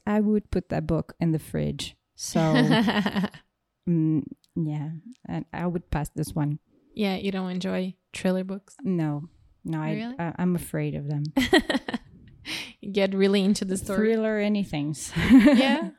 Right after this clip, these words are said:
Speaker 1: Yeah. But anyways, about the book,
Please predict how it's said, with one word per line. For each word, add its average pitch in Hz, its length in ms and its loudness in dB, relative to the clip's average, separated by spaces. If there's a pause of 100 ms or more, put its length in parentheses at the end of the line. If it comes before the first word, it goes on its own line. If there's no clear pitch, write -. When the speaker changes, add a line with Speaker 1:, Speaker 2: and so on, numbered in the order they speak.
(120)
Speaker 1:
Yeah. 156 360 -10 (480)
But 202 100 2
anyways, 220 580 8
about 208 380 2
the 240 140 2
book, 196 420 2